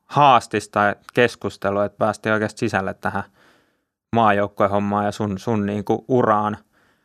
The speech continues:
Ja iteltäkin oikeasti isot kiitokset kaikille, niinku, tukijoukoille, mitä on ollut taustalla, että ne on ollut kyllä isossa osassa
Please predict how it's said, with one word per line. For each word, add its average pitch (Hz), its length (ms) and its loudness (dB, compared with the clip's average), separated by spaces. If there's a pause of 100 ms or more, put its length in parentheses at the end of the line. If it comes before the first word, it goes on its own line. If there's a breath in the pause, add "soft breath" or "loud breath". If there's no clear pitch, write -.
(640)
Ja 117 220 4
iteltäkin 127 520 4
oikeasti 131 280 0
isot 139 220 -6
kiitokset 135 500 0
kaikille, 120 480 0
niinku, 117 520 -2 (160)
tukijoukoille, 107 760 2
mitä 113 180 2
on - 20 6
ollut 131 200 -2
taustalla, 107 600 2
että 107 100 -4
ne 110 60 -2
on 113 180 0
ollut 113 260 0
kyllä 107 220 -2
isossa 107 440 -2
osassa 104 400 -6